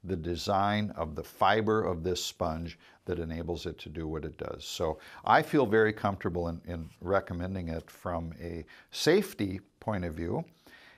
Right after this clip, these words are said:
and I'm very impressed with the job that it is able to do. Now, this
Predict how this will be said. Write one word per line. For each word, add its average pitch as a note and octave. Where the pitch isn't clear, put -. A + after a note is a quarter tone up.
and C#3
I'm A2+
very D#3+
impressed C3+
with F#2+
the F2
job F#2+
that F2
it E2+
is E2
able E2+
to -
do. D2
Now, E2+
this D#3